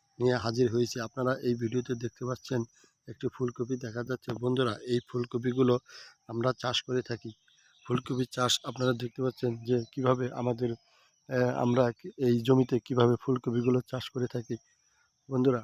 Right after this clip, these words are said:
আপনারা দেখতে পাচ্ছেন, আপনারা চাইলেও আমাদের মতো বাড়ির আশেপাশে কিংবা প্রতি জমিতে যে কোনো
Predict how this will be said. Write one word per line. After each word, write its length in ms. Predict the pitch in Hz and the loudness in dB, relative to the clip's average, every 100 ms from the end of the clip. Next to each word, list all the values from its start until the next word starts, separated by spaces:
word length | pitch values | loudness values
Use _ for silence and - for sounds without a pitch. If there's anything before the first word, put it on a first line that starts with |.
| 117 | -6
আপনারা 300 | 123 127 127 | -8 -4 -4
দেখতে 260 | 123 - | -4 0
পাচ্ছেন, 280 | 135 131 135 117 | 0 2 -2 -6
আপনারা 320 | 120 131 127 | -6 0 0
চাইলেও 340 | 127 123 120 127 | 2 0 2 2
আমাদের 340 | 117 117 131 | 2 0 2
মতো 260 | 131 127 117 - - - _ _ | 2 0 -6 -10 -18 -20 _ _
বাড়ির 340 | 127 127 131 123 | 4 8 8 6
আশেপাশে 460 | - - 131 117 123 | -2 0 2 2 -2
কিংবা 320 | 127 127 123 | -2 -2 -2
প্রতি 340 | - 139 127 131 | 0 -4 -2 -4
জমিতে 380 | 123 131 131 135 117 | 0 2 2 0 -2
যে 140 | 120 | -2
কোনো 200 | 117 127 | -2 0